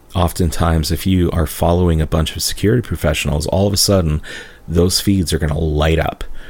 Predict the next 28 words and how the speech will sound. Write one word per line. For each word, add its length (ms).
because 420
these 220
guys 200
are 40
gonna 180
jump 380
on 180
these 240
things 300
as 100
quickly 400
as 100
they 140
can 300
to 80
start 260
identifying 640
what's 340
going 300
on. 380
Um, 580
likewise, 640
there's 240
often 520
Slack 440
channels 540
for 460
various, 720